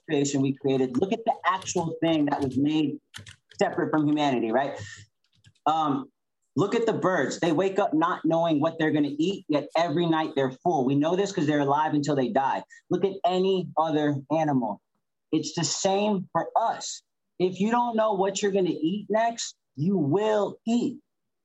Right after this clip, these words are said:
If you don't know where you're gonna sleep or what you're gonna wear, those will be provided. Now, we don't gotta go too much into the theology of it, but these are just facts, facts I've experienced on my years outside. So when the cop said, "Nothing in life is free,"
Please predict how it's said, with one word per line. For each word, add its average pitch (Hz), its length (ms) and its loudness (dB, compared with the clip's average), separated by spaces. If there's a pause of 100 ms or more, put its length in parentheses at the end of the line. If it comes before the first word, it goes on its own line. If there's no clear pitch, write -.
(180)
If 151 140 0
you 208 100 2
don't 233 180 0
know 208 200 0
where 202 180 2
you're 208 180 0
gonna 190 180 0
sleep 226 460 -2
or 180 100 2
what 190 220 0
you're 190 100 0
gonna 185 220 2
wear, 180 420 2
those 180 420 0 (120)
will 208 440 2 (220)
be 202 320 0 (100)
provided. 185 560 0 (320)
Now, 170 140 2
we 208 100 -2
don't 254 140 0
gotta 226 200 0
go 202 180 0
too 202 180 -2
much 196 220 0
into 156 160 -8
the 160 100 -6
theology 165 640 0
of 151 120 0
it, 147 120 0
but 135 160 -2
these 233 220 2
are 208 120 0
just 170 320 -2 (100)
facts, - 460 -2
facts 190 320 0
I've 196 160 2
experienced 175 580 -2
on 156 120 2
my 151 80 2
years 147 340 2
outside. 131 600 0 (380)
So 175 380 0
when 175 160 2
the 165 80 0
cop 196 300 -2
said, 202 200 0
"Nothing 185 300 2
in 180 100 2
life 180 220 0
is 147 200 -4
free," 220 340 -2